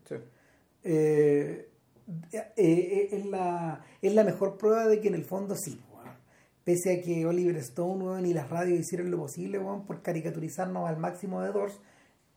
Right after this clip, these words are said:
Speaker 2: es una banda mayor.
Speaker 1: También eran capaces de hacer esto.
Speaker 2: Claro, es una banda mayor. Y, y el, el, el mismo Coppola dice, "Bueno, yo fui compañero de estos weones, loco. Cuando yo estaba, cuando estaba estudiando cine, la gente se olvida de eso".
Speaker 1: Ya.
Speaker 2: O sea,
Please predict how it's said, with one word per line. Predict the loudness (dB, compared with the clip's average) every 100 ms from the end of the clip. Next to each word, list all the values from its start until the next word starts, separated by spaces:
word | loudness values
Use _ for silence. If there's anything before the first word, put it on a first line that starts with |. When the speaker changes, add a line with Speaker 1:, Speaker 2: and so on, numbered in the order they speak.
| _ _ _ _ _ _ _ -4
Speaker 2:
es | -2
una | -2 -4
banda | -6 -6
mayor. | -8 -8 -10 -14
Speaker 1:
También | -12 -8 -6
eran | -6 -8
capaces | -8 -8 -6
de | -6
hacer | -4
esto. | -4 -6 -20 -20 _ _ -14
Speaker 2:
Claro, | -14 -8
es | -4
una | -2 -4
banda | -4 -4
mayor. | -6 -8 -14 _ _
Y, | -6 -4 -6 -10 -20 _ -2
y | 2
el, | 2 0 -2 -2 -2 -6 _ -8
el, | -4 -2 0 0 0
el | -2
mismo | -2 -2 -2
Coppola | 0 2 2
dice, | 2 -2
"Bueno, | -4 -2 -2
yo | -2
fui | -4
compañero | -8 -8 -6 -4
de | -6 -8
estos | -14
weones, | -20 -20 -20
loco. | -20 _ _ _ _ _ _ _ _ _
Cuando | -12 -10
yo | -10
estaba, | -8 -4 -2 -2 -4 -8 -12 -14
cuando | -12 -10
estaba | -6 -4
estudiando | -4 -6 -8 -6
cine, | -4 -4
la | -4
gente | -6 -10
se | -10
olvida | -10 -8 -8
de |
eso". | -12 -20 _ _ _ -16
Speaker 1:
Ya. | -14 -16 _ _ _
Speaker 2:
O |
sea, | -8 -8 -10